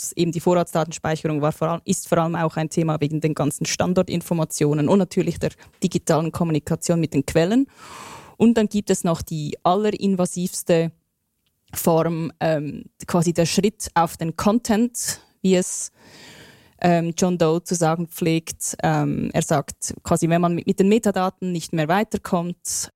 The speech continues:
über das Überwachungssystem, also jetzt Flick,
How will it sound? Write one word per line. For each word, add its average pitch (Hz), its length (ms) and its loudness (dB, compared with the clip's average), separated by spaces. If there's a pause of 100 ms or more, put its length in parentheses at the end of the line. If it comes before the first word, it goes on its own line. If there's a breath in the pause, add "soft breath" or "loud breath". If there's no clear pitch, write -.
über 180 80 -2
das 185 100 2
Überwachungssystem, 196 1000 0
also 165 180 -2
jetzt - 560 -4
Flick, - 420 0